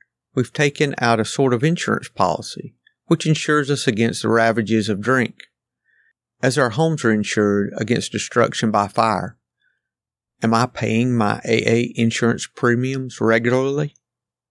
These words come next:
Meditation for the day. I must try to love all humanity. Love comes from thinking of every man or woman as your brother or sister, because they're children of God.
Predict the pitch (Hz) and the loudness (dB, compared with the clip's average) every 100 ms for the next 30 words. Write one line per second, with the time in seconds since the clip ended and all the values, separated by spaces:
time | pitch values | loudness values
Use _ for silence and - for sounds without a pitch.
0 | _ _ _ _ _ _ _ _ 127 123 | _ _ _ _ _ _ _ _ -2 0
1 | - 147 - 123 - 110 104 101 95 - | 2 0 0 -2 2 2 2 0 -2 -8
2 | _ _ _ _ _ _ _ _ - 185 | _ _ _ _ _ _ _ _ -2 0
3 | - 135 131 131 117 117 107 107 101 117 | 0 0 2 4 4 4 4 2 2 2
4 | 104 101 98 101 101 _ _ _ _ _ | 2 2 -2 -4 -12 _ _ _ _ _
5 | _ _ - 117 113 - 117 113 110 101 | _ _ -2 -2 0 2 2 0 -2 0
6 | 120 117 117 117 110 - - 127 120 131 | 0 0 0 0 -2 -4 -2 -2 0 0
7 | 127 120 120 127 - 117 117 110 110 104 | 2 2 2 0 0 0 2 2 2 2
8 | 104 - 110 107 110 104 113 110 107 104 | 0 -2 -2 0 0 2 2 2 2 0
9 | - 139 - - - _ _ _ _ _ | -2 -2 -2 -10 -14 _ _ _ _ _
10 | _ - - 175 170 160 - 143 127 117 | _ -6 0 2 2 0 0 0 2 2
11 | 101 107 98 95 | 2 2 2 0